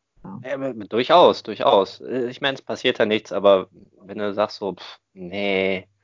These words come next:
Speaker 2: nee, das bleibt jetzt für mich halt so, nee, das ist es nicht.“ Mein Gott, aber Gewohnheitstiere, ähm, ja,
Speaker 1: Ja.
Speaker 2: ne?
Speaker 1: Also lieber telefonieren, ja.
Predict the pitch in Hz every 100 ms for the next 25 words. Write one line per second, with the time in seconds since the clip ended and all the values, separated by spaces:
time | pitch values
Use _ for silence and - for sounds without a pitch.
0 | - - _ - 117 131 127 127 117 104
1 | - 104 - 104 _ - 98 95 - 95
2 | 95 - - 95 92 95 101 98 95 92
3 | 92 85 87 87 - - - _ _ 85
4 | - _ - - 85 - - - 107 107
5 | 156 135 - - 127 127 120 117 113 113
6 | 123 123 92 - 95 95 110 160 - _
7 | _ _ - - 117 135 170 165 151 139
8 | 127 101 107 104 90 90